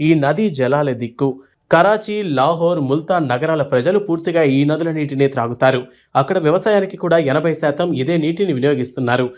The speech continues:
సుమారు పదహారు లక్షల హెక్టార్ల సాగు చేస్తున్నారు. పాక్ ఆర్మీ కార్యకలాపాలు సాగించే పంజాబ్ ప్రావిన్స్కు కూడా ఈ నీరే దిక్కు. సింధు బేసిన్ నుంచి పాక్కు ఏటా నూట యాభై నాలుగు పాయింట్ మూడు మిలియన్ ఎకరాల అడుగుల నీటిని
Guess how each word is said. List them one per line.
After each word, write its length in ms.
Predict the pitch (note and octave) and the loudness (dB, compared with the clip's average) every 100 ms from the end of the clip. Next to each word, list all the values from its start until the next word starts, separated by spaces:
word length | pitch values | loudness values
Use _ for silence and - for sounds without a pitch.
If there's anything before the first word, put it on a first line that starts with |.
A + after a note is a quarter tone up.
| _ _ | _ _
సుమారు 340 | - F#3 G3+ | 2 4 4
పదహారు 420 | F#3+ E3 C#3+ F3 F3 | 2 0 -2 -2 -2
లక్షల 300 | D3+ - D3+ | -2 -2 -2
హెక్టార్ల 480 | C#3 - E3 D#3+ | -2 -4 -4 -4
సాగు 360 | D3 - C3+ C#3+ C#3 | -4 0 0 0 -6
చేస్తున్నారు. 500 | A#2 C3 A#2+ B2 B2 - _ _ | -8 -8 -4 -4 -4 -10 _ _
పాక్ 280 | E3 F#3+ F#3+ | 2 2 2
ఆర్మీ 300 | D3 D#3+ E3+ | 0 2 -2
కార్యకలాపాలు 680 | E3+ C3+ C#3+ D3 D3+ D3+ D3 | -2 -2 0 -2 -2 -2 -4
సాగించే 500 | C3+ B2+ C#3+ C#3 D#3 | -2 -4 -4 -4 -4
పంజాబ్ 520 | D3+ C3+ C#3+ D#3 E3 E3 | -2 -2 0 0 -2 0
ప్రావిన్స్కు 520 | C3 C#3+ D#3 D#3 D3+ | 0 2 0 -4 -4
కూడా 340 | C#3+ C#3 F#3+ C#3+ | 0 2 0 0
ఈ 120 | D#3+ | -2
నీరే 260 | F3 C#3+ C#3 | 0 0 0
దిక్కు. 500 | C3 B2 - C3+ C#3 - _ | -2 -6 0 0 -2 -18 _
సింధు 400 | - G#3 A3 A#3+ | 4 4 4 -2
బేసిన్ 400 | E3+ E3+ E3+ F3 | -2 -2 0 -2
నుంచి 280 | D#3+ D3+ E3+ | -2 -2 -2
పాక్కు 520 | E3 D3 D#3+ D#3+ F3+ | 0 0 0 -2 -2
ఏటా 360 | C3 D#3 E3+ | 0 -2 -2
నూట 280 | D#3 B2+ F3 | -2 -2 -2
యాభై 380 | F3 C#3 D3 D#3+ | 0 0 0 0
నాలుగు 300 | D3+ C#3+ C#3+ | 0 0 -2
పాయింట్ 320 | C#3+ E3 A3 | 0 -2 0
మూడు 300 | D3+ C#3+ F#3 | -2 0 0
మిలియన్ 420 | D#3+ C3 D#3 F#3+ | 0 0 0 -2
ఎకరాల 440 | C3+ B2 E3+ F3 D#3+ | -2 -4 -2 0 2
అడుగుల 340 | C3 C#3+ D#3 | 0 0 -2
నీటిని 600 | C3 B2+ D#3+ G#3 F3+ A#2+ | -2 -4 -4 -2 -2 -2